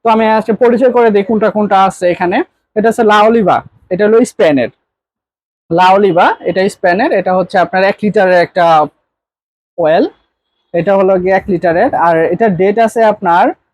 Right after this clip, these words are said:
চব্বিশ সাতে, এটা একবারে আপডেট মাল। চব্বিশে দশে উৎপাদন,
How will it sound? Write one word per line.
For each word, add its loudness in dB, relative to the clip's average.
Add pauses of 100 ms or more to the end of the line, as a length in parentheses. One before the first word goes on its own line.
(180)
চব্বিশ 0
সাতে, 0
এটা 2
একবারে 2
আপডেট 0
মাল। -2 (560)
চব্বিশে 0
দশে 0
উৎপাদন, 0